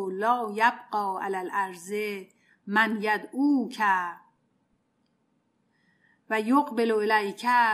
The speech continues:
و یتوجه الی حرم انسک و کعبة قدسک. لاقوم بنفسی وحده علی نصرة امرک و اعلاء کلمتک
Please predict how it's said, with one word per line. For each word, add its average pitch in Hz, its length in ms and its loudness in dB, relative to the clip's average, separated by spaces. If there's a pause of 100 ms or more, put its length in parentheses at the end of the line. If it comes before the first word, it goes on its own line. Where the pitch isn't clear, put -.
و 208 100 -6
یتوجه 214 920 -2 (840)
الی 233 420 2
حرم 247 560 0
انسک 254 540 2 (720)
و 196 60 -10
کعبة 214 840 -4
قدسک. 220 540 -2 (1000)
لاقوم 208 960 -4
بنفسی 208 800 -6
وحده 202 800 -6 (440)
علی 202 420 -6
نصرة 233 640 -2
امرک 247 440 2 (260)
و - 20 -4
اعلاء 196 680 -2
کلمتک 202 760 -6